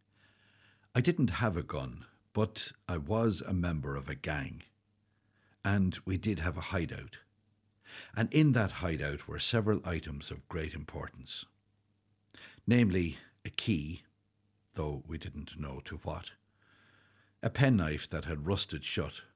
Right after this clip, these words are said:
but could one day be forced open, a foreign coin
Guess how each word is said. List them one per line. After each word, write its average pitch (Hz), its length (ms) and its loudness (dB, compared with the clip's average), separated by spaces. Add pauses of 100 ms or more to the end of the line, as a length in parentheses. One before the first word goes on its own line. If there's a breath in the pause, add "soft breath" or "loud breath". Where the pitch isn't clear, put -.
(100)
but - 200 -12
could 90 360 4
one 98 220 6
day 73 180 0
be 65 140 -6
forced 73 420 -8
open, - 380 -8 (1200 soft breath)
a - 60 -6
foreign 101 400 4
coin 73 480 0